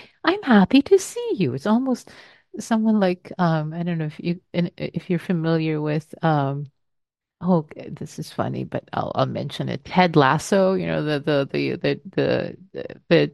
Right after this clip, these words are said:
T V, whatever, the Apple T V hit, Ted Lasso. And he's just this happy character and just happy to meet people and meeting people and dancing. Like, this sense, "Oh, happy to meet this moment. Can I meet this moment as a friend? Like,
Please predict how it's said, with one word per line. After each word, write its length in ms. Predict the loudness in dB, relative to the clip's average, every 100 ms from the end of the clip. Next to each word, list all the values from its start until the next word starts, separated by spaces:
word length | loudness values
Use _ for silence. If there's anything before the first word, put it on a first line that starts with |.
| _
T 260 | -4 0 2
V, 400 | 2 4 4 4
whatever, 460 | 4 2 2 0
the 280 | 0 0 0
Apple 360 | 2 2 2 2
T 180 | 0
V 180 | 2 2
hit, 380 | 4 4 2 -4 -6
Ted 200 | -4 2
Lasso. 320 | 2 2 -2
And 160 | -2
he's 140 | -4 -6
just 220 | -10 -10
this 160 | -10 -10 -14 -16 0
happy 360 | 2 6 8
character 520 | 8 8 6 6 4 2
and 120 | 2
just 140 | -6
happy 380 | -2 0 4 2
to 180 | 4 2
meet 460 | 2 4 4 4
people 580 | 4 4 6 8 10 10
and 180 | 8 4 -4 -18 0
meeting 340 | 4 6 4
people 380 | 4 2 4 2
and 160 | 2 2
dancing. 420 | 0 0 -2 -6
Like, 160 | -6
this 160 | -4 -6
sense, 160 | -6 -4
"Oh, 340 | -2 0 0 0
happy 320 | -4 0 0
to 160 | 2
meet 320 | 2 2 2 4
this 220 | 2 4
moment. 580 | 2 6 4 4 0 -4
Can 140 | -4
I 100 | -2
meet 240 | -2 -2
this 180 | -4 -6
moment 280 | -2 0 0
as 160 | -2 -4
a 40 |
friend? 360 | -6 -2 0 0
Like, 180 | -4